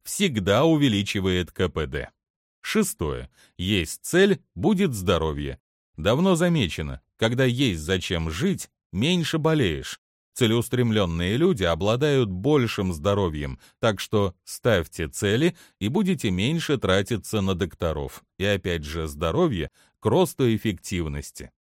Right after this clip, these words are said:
Седьмое. Цель даёт смысл жизни. Если потеряли смысл жизни, поставьте цель. Наличие цели прекращает метание души,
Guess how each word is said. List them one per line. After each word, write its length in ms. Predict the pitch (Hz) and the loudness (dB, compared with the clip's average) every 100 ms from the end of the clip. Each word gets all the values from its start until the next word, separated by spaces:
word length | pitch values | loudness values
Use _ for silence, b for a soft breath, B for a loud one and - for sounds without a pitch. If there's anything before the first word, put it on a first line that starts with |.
| _ _ _ _ _ _ | _ _ _ _ _ _
Седьмое. 680 | - 214 185 127 87 71 67 _ - | -4 0 2 2 0 -2 -8 _ -6
Цель 300 | - 202 170 | 2 4 4
даёт 420 | 107 131 147 127 | 2 4 4 0
смысл 500 | - 110 120 135 135 | 0 0 0 2 2
жизни. 540 | 98 107 82 80 65 b b - | 0 -2 -4 -6 -10 b b -4
Если 400 | 101 120 110 104 | 0 0 0 -2
потеряли 540 | 117 117 107 92 90 | -2 0 2 2 0
смысл 500 | - 92 87 90 95 | -2 -4 -2 -2 -2
жизни, 560 | 95 202 160 180 170 - - | 0 -2 0 0 -2 -4 0
поставьте 720 | 135 - 110 87 - - 107 | 0 2 0 0 0 -4 -4
цель. 380 | - 90 67 - B B | -2 -2 -4 -8 B B
Наличие 560 | 92 98 92 - 95 98 | 0 2 0 0 -2 -2
цели 400 | - 180 160 92 | 0 0 2 0
прекращает 880 | - 131 123 127 120 - 170 107 - | 0 0 2 0 0 0 0 0 0
метание 640 | 113 110 113 90 90 95 | -2 0 0 0 0 0
души, 460 | 107 123 - 80 | 0 -2 -4 -6